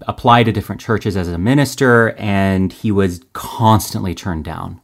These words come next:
constantly denied. It's really sad. One, he says that one church said that he was the perfect candidate on paper, but that his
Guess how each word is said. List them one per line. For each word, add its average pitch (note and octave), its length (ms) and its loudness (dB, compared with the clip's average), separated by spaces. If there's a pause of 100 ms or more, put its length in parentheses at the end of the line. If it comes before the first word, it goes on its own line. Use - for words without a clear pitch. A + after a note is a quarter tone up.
(300)
constantly G2+ 800 0
denied. D#2+ 540 -10
It's - 140 -6
really A#3+ 260 8
sad. F#2 580 -2 (280)
One, D#3 560 6
he D#3 160 0
says G3+ 200 4
that C3 140 2
one B2 320 4
church - 720 0 (240)
said A2 800 2
that G2 920 0
he - 200 2
was A#2 160 6
the B2 80 4
perfect - 560 0
candidate A#2 520 2
on G2 200 0
paper, D3 640 -2 (260)
but B2 200 4 (100)
that G#2+ 400 4
his G2+ 880 2